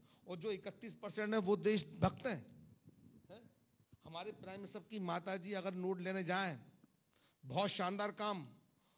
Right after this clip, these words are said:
और अगर राहुल गांधी लाइन में लग जाए तो देशद्रोही। ये कौन सी नीति और कौन सा नज़रिया है? अगर हम, अगर बीजेपी काम करे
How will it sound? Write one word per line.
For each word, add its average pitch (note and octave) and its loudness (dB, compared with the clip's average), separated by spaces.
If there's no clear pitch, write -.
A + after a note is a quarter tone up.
और F#3+ 4
अगर D#3+ 0
राहुल E3+ 4
गांधी F#3+ 2
लाइन F3+ 2
में F#3+ 0
लग F3+ 0
जाए F3+ 4
तो F#3 4
देशद्रोही। F3+ 4
ये A#3 -4
कौन G3+ -2
सी F3 -12
नीति E3 -12
और F#3 -6
कौन F3+ -8
सा F3+ -10
नज़रिया D3 -8
है? A2 -14
अगर E3+ -2
हम, F3+ -2
अगर F#3 0
बीजेपी F#3 -2
काम F#3+ -2
करे G3 0